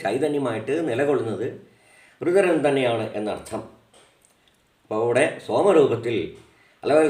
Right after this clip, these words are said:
സോമത്തിൽ തേജോരൂപേണ സ്ഥിതി ചെയ്യുന്ന രുദ്രനായിക്കൊണ്ട്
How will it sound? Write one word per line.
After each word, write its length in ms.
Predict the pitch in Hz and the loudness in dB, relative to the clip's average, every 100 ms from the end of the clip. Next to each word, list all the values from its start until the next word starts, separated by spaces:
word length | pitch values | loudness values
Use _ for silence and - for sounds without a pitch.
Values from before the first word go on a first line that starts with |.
| - | 2
സോമത്തിൽ 440 | 135 180 151 127 104 - - - _ _ _ _ - _ _ _ _ _ _ _ _ _ _ _ _ - | 0 0 -2 0 -2 -4 -16 -20 _ _ _ _ -20 _ _ _ _ _ _ _ _ _ _ _ _ 2
തേജോരൂപേണ 720 | 120 160 175 175 151 147 135 120 - - - _ _ _ _ _ _ - | 4 6 6 6 4 4 2 0 -4 -12 -20 _ _ _ _ _ _ -20
സ്ഥിതി 280 | - 170 185 | -4 0 4
ചെയ്യുന്ന 300 | 147 117 113 87 - | 4 4 0 -4 -6
രുദ്രനായിക്കൊണ്ട് 760 | 104 151 147 120 95 90 87 | -6 -4 -4 -4 -4 -8 -8